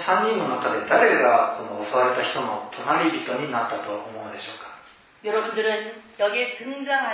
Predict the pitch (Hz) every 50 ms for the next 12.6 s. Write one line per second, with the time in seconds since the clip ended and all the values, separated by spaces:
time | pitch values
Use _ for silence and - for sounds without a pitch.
0 | 220 233 226 196 160 - - - - - - - - - - - - 202 202 247
1 | 240 240 247 240 - - - - - - - - - - - - - - - 196
2 | 214 247 262 269 277 277 277 269 277 277 233 208 - - - - - - - -
3 | - - 240 262 277 277 269 269 - - - 233 254 254 254 262 262 254 262 254
4 | 262 226 196 - - - - - - - _ _ _ _ _ 247 269 285 277 277
5 | 277 - - - 330 349 359 349 320 - - - - - - - - 214 226 220
6 | 208 - - 208 196 190 165 - - - - - 247 277 294 339 320 359 349 -
7 | - - - - - - - - - - 214 247 254 277 262 247 254 254 - 240
8 | 214 208 196 190 180 190 185 175 170 170 190 226 233 196 - - - - - -
9 | _ - - 220 226 226 220 - - 208 208 185 175 - 175 170 165 170 - 180
10 | 170 156 147 - - 170 156 156 - - - - - - _ _ _ _ _ _
11 | _ _ _ _ _ - - - - - - _ _ _ _ _ _ _ _ _
12 | _ _ _ _ - - 107 107 104 104 -